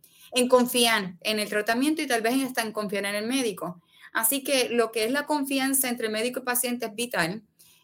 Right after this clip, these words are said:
Eh, segundo, la, la educación al paciente en co-, lo importante que es empezar el tratamiento para prevenir daños,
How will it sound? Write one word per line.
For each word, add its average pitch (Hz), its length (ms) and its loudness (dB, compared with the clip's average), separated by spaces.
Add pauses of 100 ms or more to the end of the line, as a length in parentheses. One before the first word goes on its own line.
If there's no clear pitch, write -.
(200)
Eh, 214 300 2
segundo, 254 800 0
la, 214 540 0
la 226 140 0
educación 233 500 0
al 269 120 -2
paciente 254 540 0
en 202 180 -8
co-, 214 180 -8
lo 220 180 -6
importante 214 880 -2
que 233 400 -2
es 233 140 -2
empezar 208 520 -2
el 240 100 0
tratamiento 254 580 -4
para 202 340 0
prevenir 196 800 -4
daños, 185 680 -2